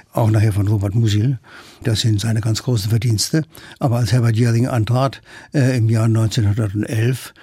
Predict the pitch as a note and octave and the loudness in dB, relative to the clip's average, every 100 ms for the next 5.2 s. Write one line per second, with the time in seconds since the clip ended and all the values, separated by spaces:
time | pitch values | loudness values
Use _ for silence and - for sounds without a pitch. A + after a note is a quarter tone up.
0 | - - A#2 G#2+ G2+ - A2+ A#2 - A#2+ | -10 -4 -2 -2 -4 -2 -2 -2 0 0
1 | A#2 A#2+ A2 A#2+ A2 G#2+ A2+ G#2+ G2+ F#2+ | 0 0 -2 -2 -4 -2 -2 -2 -2 -2
2 | A2+ C#3 D3 - A#2+ A2 B2 A2+ A2+ A2+ | 0 0 0 -2 -2 -2 -4 -4 -2 -4
3 | A2 A#2 B2 C3+ B2+ A#2 A2+ G2+ C3+ B2 | -2 0 0 0 -2 -4 -4 -4 -2 -2
4 | G#2+ A2 G#2+ F#2+ A2+ G#2 G#2+ - B2+ C#3 | -4 -4 -6 -4 -6 -4 -6 -4 -4 -2
5 | C3+ | -4